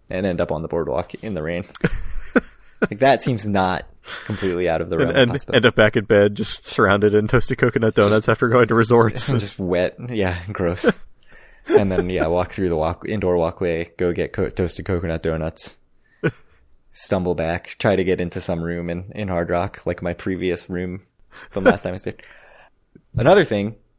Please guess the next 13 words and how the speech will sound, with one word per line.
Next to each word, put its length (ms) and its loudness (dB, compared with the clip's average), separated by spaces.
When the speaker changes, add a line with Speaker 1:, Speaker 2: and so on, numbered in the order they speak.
Speaker 1:
didn't 400 2
manage 360 -2
to 80 -2
use 240 0
my 120 2
Diamond 280 2
Celebration 420 0
dinner 200 -2
in, 260 -6
in 120 -8
Baltimore 380 -2
over 120 0
Christmas, 480 -6